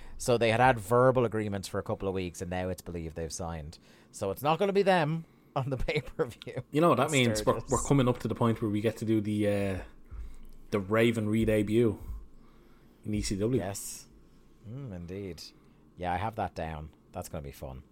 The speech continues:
Speaker 2: 'Cause isn't that the same night that is, there's something happens on the W C W as well that night?
Speaker 1: Mm-hmm. Mm-hmm. But we will get to that.
Speaker 2: Anyway, that's, that's to
Speaker 1: Um,
Speaker 2: come.
Speaker 1: That was a fucking horrible promo, that wasn't it?
Speaker 2: Oh, it was so bad.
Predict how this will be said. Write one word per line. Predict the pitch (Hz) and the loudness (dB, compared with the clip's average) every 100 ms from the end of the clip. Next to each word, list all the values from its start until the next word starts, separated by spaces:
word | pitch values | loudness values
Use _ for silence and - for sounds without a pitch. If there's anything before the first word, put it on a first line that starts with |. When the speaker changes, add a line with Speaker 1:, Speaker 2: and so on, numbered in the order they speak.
| - | -2
Speaker 2:
'Cause | 139 120 | 2 2
isn't | 123 123 | 2 2
that | 127 - | 0 0
the | 131 | -2
same | 139 131 127 | 0 2 2
night | 123 123 120 | 2 0 0
that | 123 117 - | -4 -4 -4
is, | 117 113 117 117 117 117 117 113 | 0 2 4 2 2 2 0 -4
there's | - - | -8 -6
something | 123 113 123 | -4 -4 -2
happens | 127 117 110 | -2 -2 -2
on | 110 107 101 | -2 -4 -6
the | 107 - - - | -8 -10 -20 -6
W | 113 107 | -4 -2
C | 107 | -4
W | 110 110 | -4 -4
as | 92 | -4
well | 107 110 | -4 -6
that | 90 | -8
night? | 87 - 85 | -10 -12 -10
Speaker 1:
Mm-hmm. | 82 95 120 - - - - - - | -8 -6 -8 -10 -12 -12 -14 -12 -8
Mm-hmm. | 80 87 143 - - - - - - - - - - | -8 -6 -8 -8 -12 -12 -12 -16 -20 -20 -20 -20 -14
But | - | -10
we | 78 | -6
will | 87 | -4
get | 85 82 | -4 -6
to | - | -8
that. | 62 71 | -8 -4
Speaker 2:
Anyway, | 113 95 - - - - | -2 -2 -2 -4 -4 -4
that's, | 120 85 | -6 -2
that's | 82 78 78 78 | -2 0 0 -2
to | |
Speaker 1:
Um, | 78 | -4
Speaker 2:
come. | 110 95 - - - - - - - - - - - - - - - | -8 -12 -16 -20 -20 -20 -20 -20 -20 -20 -20 -20 -20 -20 -20 -20 -16
Speaker 1:
That | - | -10
was | 69 | -8
a | 76 | -8
fucking | - 90 80 73 | -4 -2 -2 -4
horrible | - 90 85 78 73 | -2 0 2 0 -4
promo, | - 73 73 73 | -4 -4 -2 -2
that | 69 | -2
wasn't | 90 104 123 | -2 0 0
it? | - - | -2 -6
Speaker 2:
Oh, | 107 95 | -4 -2
it | |
was | - | -2
so | - - | -2 -2
bad. | - - | -6 -8